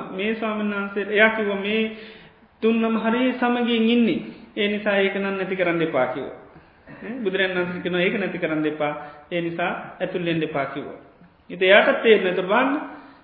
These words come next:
එයාට තේරෙන තරම් කොච්චර හොඳට උන්වහන්සේලා ඒකයි. වපර හැකින්වත් කවදාකවත් එහෙනම් බලලා නැහැ. ඈ? කෝ වතුර කියලා අහලා නැහැ.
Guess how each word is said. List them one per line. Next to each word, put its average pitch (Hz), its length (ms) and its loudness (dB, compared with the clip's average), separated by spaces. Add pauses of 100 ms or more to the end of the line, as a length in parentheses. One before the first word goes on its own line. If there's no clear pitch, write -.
(140)
එයාට 202 280 6
තේරෙන 220 360 6
තරම් 208 240 4
කොච්චර 208 300 -2
හොඳට 220 300 0 (240)
උන්වහන්සේලා 214 720 0 (220)
ඒකයි. 175 360 0
වපර 185 300 4
හැකින්වත් 196 480 -2
කවදාකවත් 185 640 0
එහෙනම් 220 200 -2 (460)
බලලා 185 440 4
නැහැ. 143 200 0 (480)
ඈ? 214 180 -4 (340)
කෝ 247 200 10
වතුර 233 340 8
කියලා 214 280 4
අහලා 202 200 4
නැහැ. 147 220 -2